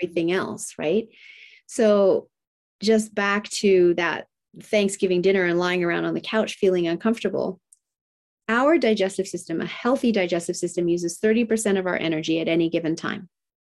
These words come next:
Every time we put something in our mouth, it turns on digestion and it starts to use thirty percent of our energy. So if we've just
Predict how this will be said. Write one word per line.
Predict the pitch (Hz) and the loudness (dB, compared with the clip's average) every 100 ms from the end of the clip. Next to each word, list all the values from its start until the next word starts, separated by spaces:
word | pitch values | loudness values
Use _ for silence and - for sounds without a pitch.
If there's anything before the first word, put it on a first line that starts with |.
| _ _ _ | _ _ _
Every | 208 220 226 220 | 0 2 4 2
time | 220 202 | 2 2
we | |
put | 196 196 | 2 0
something | 214 196 196 | 0 0 2
in | 190 | 2
our | 196 | 2
mouth, | 214 240 - | 0 0 -4
it | 160 _ | -8 _
turns | 202 185 185 | -2 0 0
on | 185 185 | 0 0
digestion | 185 185 202 - 220 214 | 0 0 -2 0 2 4
and | 175 165 | 2 -2
it | - | -4
starts | - 175 175 - | -4 -4 -2 -2
to | |
use | 165 156 | -4 -2
thirty | - 175 170 | -2 0 0
percent | 170 165 165 | -2 -4 -4
of | 160 | -4
our | 151 | -4
energy. | 156 147 - - _ _ _ _ _ _ _ _ _ _ | -4 -6 -10 -12 _ _ _ _ _ _ _ _ _ _
So | 240 240 - _ _ _ _ _ _ | 2 2 0 _ _ _ _ _ _
if | 254 233 | 0 2
we've | 226 262 285 277 | 2 2 2 2
just | 294 277 247 | 2 2 0